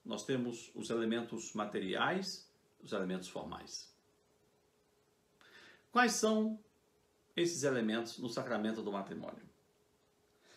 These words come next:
Vamos ao elemento material. O elemento material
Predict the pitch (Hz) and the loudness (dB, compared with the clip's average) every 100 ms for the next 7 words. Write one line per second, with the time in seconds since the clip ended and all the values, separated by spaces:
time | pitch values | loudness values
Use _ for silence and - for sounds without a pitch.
0 | - _ 185 220 208 196 185 175 180 160 | -20 _ 6 6 8 10 10 8 4 2
1 | 160 156 117 - - - _ _ _ _ | 2 2 2 -2 -8 -20 _ _ _ _
2 | _ _ _ _ _ - _ - 143 170 | _ _ _ _ _ -20 _ -4 4 6
3 | 185 240 226 208 202 190 156 151 160 175 | 6 4 4 4 4 4 6 6 4 0
4 | - | -6